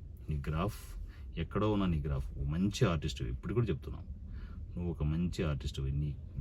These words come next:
కేవలం నీ యాటిట్యూడ్ వల్ల, నీ పొగరు వల్ల, నీ క్యారెక్టర్ వల్ల నువ్వు దిగజారిపోతున్నావు. ఎంత దిగజారిపోతున్నావు అంటే మంచు ఫ్యామిలీ కంటే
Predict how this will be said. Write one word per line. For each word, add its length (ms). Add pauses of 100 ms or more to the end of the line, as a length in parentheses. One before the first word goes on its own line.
(260)
కేవలం 540
నీ 60
యాటిట్యూడ్ 480
వల్ల, 260 (440)
నీ 100
పొగరు 420
వల్ల, 300 (1200)
నీ 80 (140)
క్యారెక్టర్ 440
వల్ల 240 (760)
నువ్వు 180 (160)
దిగజారిపోతున్నావు. 840 (800)
ఎంత 220 (400)
దిగజారిపోతున్నావు 540
అంటే 120
మంచు 500
ఫ్యామిలీ 440
కంటే 320